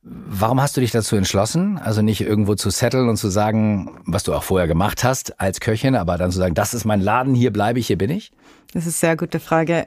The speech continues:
Speaker 2: Ähm, es hat sich ein bisschen tatsächlich ergeben, ähm, um es vielleicht nicht allzu weit auszuweiten, aber ich war eigentlich, glaub ich, knapp zehn Jahre in verschiedenen Sternenrestaurants, wie du meintest.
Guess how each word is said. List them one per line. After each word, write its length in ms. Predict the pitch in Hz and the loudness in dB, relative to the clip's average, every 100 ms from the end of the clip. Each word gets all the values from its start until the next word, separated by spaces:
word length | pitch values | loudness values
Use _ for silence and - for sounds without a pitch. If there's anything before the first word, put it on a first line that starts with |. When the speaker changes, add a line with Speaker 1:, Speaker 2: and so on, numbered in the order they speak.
| - | 0
Speaker 2:
Ähm, 580 | 170 165 165 170 170 - | 0 2 2 0 -2 -4
es 140 | 156 | -2
hat 100 | 185 | 0
sich 80 | 202 | 0
ein 60 | 175 | -2
bisschen 520 | 220 233 220 220 202 | -2 0 2 2 0
tatsächlich 640 | - - 180 - 180 - | -2 -2 0 0 -4 -2
ergeben, 680 | 165 151 165 170 156 170 190 - - - - - | -4 0 2 2 2 2 0 -6 -18 -20 -10 -2
ähm, 720 | 170 170 170 170 170 170 165 - | 0 2 0 0 0 0 -2 -2
um 60 | 170 | -2
es 100 | - | 0
vielleicht 200 | 165 180 | 0 0
nicht 140 | - | 0
allzu 300 | 160 165 170 | 0 0 0
weit 200 | 165 160 | 0 2
auszuweiten, 680 | 156 165 - 156 156 156 160 | 0 -2 -2 0 0 2 0
aber 460 | 151 160 156 156 - _ _ | 2 2 2 0 -4 _ _
ich 200 | - 165 | -6 0
war 180 | 160 160 | 2 2
eigentlich, 880 | 160 160 165 165 160 156 - - - - - | 2 0 0 0 0 0 -4 -16 -18 -14 -4
glaub 160 | 160 | 0
ich, 140 | 156 - | 0 -2
knapp 240 | - 165 - | -4 -4 -4
zehn 300 | - 165 165 | -2 2 4
Jahre 280 | 160 160 170 | 4 2 2
in 140 | 156 | 0
verschiedenen 380 | 160 160 170 170 | -2 -2 0 0
Sternenrestaurants, 880 | - 160 175 175 - 175 175 185 - | 2 0 2 0 -2 -2 0 0 0
wie 40 | |
du 80 | 165 | 0
meintest. 440 | 165 165 190 - | 2 0 -2 -4